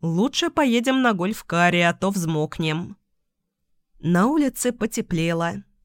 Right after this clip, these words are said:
и Мэгги в своих джинсовых шортах до колен и зеленой футболке с логотипом кофейни оказалась одета куда более по погоде, чем я. "Мне же в твидовом блейзере было жарковато"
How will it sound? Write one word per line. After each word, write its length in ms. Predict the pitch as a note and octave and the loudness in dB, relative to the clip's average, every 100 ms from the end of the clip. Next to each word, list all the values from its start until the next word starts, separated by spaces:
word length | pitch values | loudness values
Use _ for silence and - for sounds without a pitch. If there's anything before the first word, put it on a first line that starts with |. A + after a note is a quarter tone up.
| _ | _
и 100 | - | -2
Мэгги 400 | E3+ F#3+ C4+ G#3+ | 0 2 0 -2
в 80 | A#3+ | -4
своих 340 | - G3 G#3+ F#3 | -2 2 2 2
джинсовых 520 | F#3 A3 - F#3+ G3 | 2 0 -2 -4 -2
шортах 420 | G#3+ G3+ G3 F#3+ | -2 -2 0 0
до 100 | F#3 | 0
колен 440 | G3+ F#3+ F#3+ G3 | 0 2 4 2
и 180 | F3+ C3 | 0 -2
зеленой 440 | E3 F3 F#3 F#3 F3 | -2 2 2 2 0
футболке 600 | E3+ D#3+ A#3 C#4 - A3+ | -4 -4 -2 -2 -2 -2
с 100 | - | 0
логотипом 580 | G#3 G#3 G#3+ A3+ G#3 G3+ | 0 2 0 -2 -2 0
кофейни 720 | G3+ G#3 G#3 G3+ G3 F#3 G3 - | 0 -2 0 2 2 0 -2 -6
оказалась 560 | G#3+ B3+ C#4 B3+ A#3 | -4 0 2 0 0
одета 320 | G#3+ A3 A#3 G3+ | 0 0 0 -2
куда 240 | G3 G#3 | 0 0
более 320 | F#3 G#3 E3+ | 2 0 0
по 100 | E3+ | 0
погоде, 380 | F3+ F3 F3 E3+ | 0 0 0 -2
чем 240 | - F#3 | -4 -2
я. 320 | F3+ F3 F3+ F#3+ _ _ _ _ _ _ _ | 0 -2 -2 -10 _ _ _ _ _ _ _
"Мне 420 | F3 F#3 G3 D4 D#4+ | 0 4 6 6 2
же 160 | D#4+ | -2
в 80 | - | -4
твидовом 600 | - B3 C4 A#3+ A#3+ B3 | -4 0 2 2 2 2
блейзере 640 | A3 A#3+ B3 G#3+ A#3 A3+ A3 | 2 2 2 2 2 4 2
было 420 | F3 A3 C#4 C#4 | 2 2 2 0
жарковато" 1080 | G#3+ G#3+ - A#3+ F#3 E3+ E3+ F3 E3 F#3 | 0 -4 -2 -4 0 -2 -2 -2 -2 -4